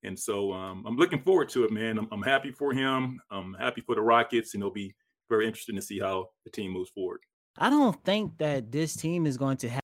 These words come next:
Speaker 2: have to make too many adjustments because he is already a guy who is familiar and has worked with analytics. And, you know, this organization,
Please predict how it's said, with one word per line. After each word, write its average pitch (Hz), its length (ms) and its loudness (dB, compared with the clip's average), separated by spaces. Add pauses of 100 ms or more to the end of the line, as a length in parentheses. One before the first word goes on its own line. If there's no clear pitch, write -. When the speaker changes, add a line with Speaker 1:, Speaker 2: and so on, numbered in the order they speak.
Speaker 2:
have 131 260 -4 (100)
to 135 120 -2
make 127 240 2
too 175 220 0
many 135 240 2
adjustments 113 640 -2
because 131 520 0 (380)
he 247 340 2
is 185 120 4
already 165 400 4
a 143 80 2
guy 131 320 2
who 135 280 2
is 120 180 -4
familiar 131 680 0
and 131 160 -4
has 120 220 -4
worked 120 280 -2
with 147 140 0
analytics. 147 680 0
And, 117 200 -2
you 127 80 2
know, 123 280 0
this 120 220 -2
organization, 127 840 -2